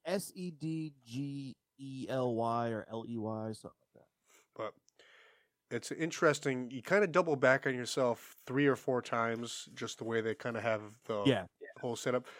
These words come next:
Speaker 2: But I, I mean, I guess you have to for the, the plot of land they're on. But it's, it's,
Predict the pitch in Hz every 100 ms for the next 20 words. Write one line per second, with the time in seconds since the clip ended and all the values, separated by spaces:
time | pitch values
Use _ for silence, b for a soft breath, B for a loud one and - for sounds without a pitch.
0 | B 214 185 165 160 160 165 135 131 120
1 | - 131 131 113 110 107 104 - 127 117
2 | 104 107 110 110 117 117 117 120 - B
3 | B B B B B 113 151 151 175 -
4 | - - 170